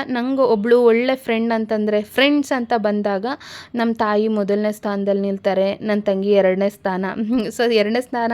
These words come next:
ಅಂದ್ರೆ ಅವಳ ಹತ್ರನೇ ಎಲ್ಲ ಕ್ಲೋಸ್ ಆಗೆಲ್ಲ ಮಾತಾಡ್ಕೊಳ್ತೀವಿ. But ಇನ್ನು ಕೆಲವು ಸ್ನೇಹಿತರು ಅಂತಿದ್ದಾರೆ, ಅಹ್, ಒಂದಷ್ಟು ಜನ.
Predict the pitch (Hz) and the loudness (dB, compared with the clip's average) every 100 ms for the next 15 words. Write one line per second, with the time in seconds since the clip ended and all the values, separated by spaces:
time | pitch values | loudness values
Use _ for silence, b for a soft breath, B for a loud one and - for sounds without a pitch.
0 | 233 233 285 330 - - - 240 269 269 | -2 0 -2 -2 -6 -16 -2 0 0 0
1 | 269 233 233 233 220 214 214 214 208 208 | -2 0 -2 0 0 0 0 0 0 -2
2 | 202 208 202 202 196 202 240 294 311 311 | -2 -2 -4 -4 -6 -4 -2 0 0 0
3 | 269 B B B 294 285 285 269 233 233 | -2 B B B 0 2 2 2 0 -2
4 | 233 220 220 214 208 202 208 196 190 190 | -2 -4 -4 -2 -2 -2 -2 0 0 0
5 | 190 - 220 220 - - 214 208 202 208 | -2 -4 -6 -8 -10 -6 -2 -2 -2 -6
6 | 196 196 | -4 -4